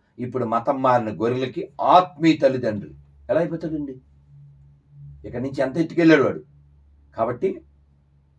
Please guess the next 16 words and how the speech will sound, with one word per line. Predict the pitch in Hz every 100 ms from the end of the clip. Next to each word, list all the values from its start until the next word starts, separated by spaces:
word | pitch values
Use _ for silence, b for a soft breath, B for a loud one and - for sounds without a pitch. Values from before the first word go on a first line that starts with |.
| _ -
దేహాన్ని | 101 117 120 147 147
ప్రేమించండి, | 120 117 131 120 104 95 - - _ _ _
కానీ | 113 127 190 - -
దేహం | 95 117 117 120
లోపల | 110 104 95
ఉన్నవాడిని | 92 95 104 98 104
కనిపెట్టండి. | - 90 85 - - 80 _ _ _ _ _ _ -
వాడు | 101 104
క్షేత్రజ్ఞుడు, | - 104 - 92 76 82 76 _ -
దానికి | 95 95 92
సహాయం | - 92 95 113 113
చేస్తుంది | 98 95 - 127 -
భగవద్గీత. | 101 98 85 85 78 - _ _ _ _ 117
Please | 135 120 107
read | 117 107
Gita | 98 95